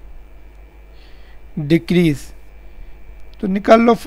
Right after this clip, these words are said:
initial and final in half C V square से, इनिशियल हाफ सी वन, हाफ सी V one square, final potential इतना है, पहले चौबीस था, बाद में बाईस, तो difference इतना आ गया,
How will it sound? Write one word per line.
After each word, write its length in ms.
initial 440
and 160
final 340
in 180
half 300
C 100
V 200
square 240
से, 120
इनिशियल 440
हाफ 280
सी 160
वन, 280
हाफ 260
सी 160
V 140
one 160
square, 260
final 300
potential 400
इतना 220
है, 80
पहले 300
चौबीस 380
था, 140
बाद 180
में 180
बाईस, 380
तो 60
difference 400
इतना 320
आ 40
गया, 220